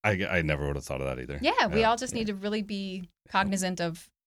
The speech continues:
Speaker 2: of our own postings
Speaker 3: It's
Speaker 2: too.
Speaker 3: easy to do.
Speaker 1: Yeah.
Speaker 2: Mm-hmm.
Speaker 1: Especially with the
Speaker 3: Easy to do.
Speaker 1: technology and the cameras
Speaker 3: Yeah.
Speaker 1: on these phones nowadays.
Speaker 3: Yeah.
Speaker 1: Even in your own house. I mean, and you're taking a picture of your dog and you, you don't think about the background.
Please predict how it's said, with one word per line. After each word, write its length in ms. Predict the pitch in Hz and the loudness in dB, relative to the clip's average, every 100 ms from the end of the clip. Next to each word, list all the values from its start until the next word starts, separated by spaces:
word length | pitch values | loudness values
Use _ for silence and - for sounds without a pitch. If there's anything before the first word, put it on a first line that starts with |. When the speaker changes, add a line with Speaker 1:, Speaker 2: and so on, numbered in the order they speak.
| _ _ - | _ _ -8
Speaker 2:
of 280 | 185 170 175 | -6 -4 -2
our 140 | 170 | 0
own 140 | 254 370 | 0 0
postings 340 | 185 202 170 | -4 -4 -6
Speaker 3:
It's 100 | 208 | -4
Speaker 2:
too. 60 | - | 0
Speaker 3:
easy 240 | 104 - | 0 2
to 140 | 104 | 0
do. 240 | 113 139 131 | 0 0 0
Speaker 1:
Yeah. 160 | 78 73 | -2 -4
Speaker 2:
Mm-hmm. 380 | - _ - 180 | -8 _ -8 -6
Speaker 1:
Especially 360 | 175 202 320 | 0 2 2
with 80 | - | 0
the 60 | 98 | 0
Speaker 3:
Easy 40 | |
to 60 | 92 | -2
do. 40 | |
Speaker 1:
technology 400 | 90 76 78 78 | 0 0 0 0
and 100 | 78 | -2
the 40 | 69 | -4
cameras 400 | - 73 78 80 | -4 -2 -2 0
Speaker 3:
Yeah. 40 | |
Speaker 1:
on 80 | 76 | -2
these 140 | 73 | -2
phones 300 | - 73 76 | -4 -4 -2
nowadays. 460 | 85 80 85 101 - _ - - _ _ _ _ _ _ - | 0 0 0 -2 -6 _ -20 -20 _ _ _ _ _ _ -16
Speaker 3:
Yeah. 160 | - - | -14 -6
Speaker 1:
Even 160 | 120 131 | 0 2
in 60 | 127 | 4
your 100 | 123 | 2
own 100 | 98 | 2
house. 440 | 92 104 - - - | 0 0 -2 -8 -6
I 40 | |
mean, 200 | 85 85 85 | 0 2 2
and 120 | 82 | 2
you're 80 | 82 | 0
taking 220 | 95 87 | -2 -2
a 40 | |
picture 240 | 80 85 92 | -4 -4 -4
of 40 | |
your 80 | 80 | 0
dog 340 | 78 80 95 | 2 2 2
and 80 | 76 | 0
you, 140 | 80 - 85 | -4 -6 -10
you 80 | 92 | -6
don't 180 | 87 82 | -4 -4
think 120 | 107 | -4
about 140 | 85 78 | -2 -4
the 80 | - | -4
background. 640 | - 76 - 71 85 | -10 -12 -10 -6 -6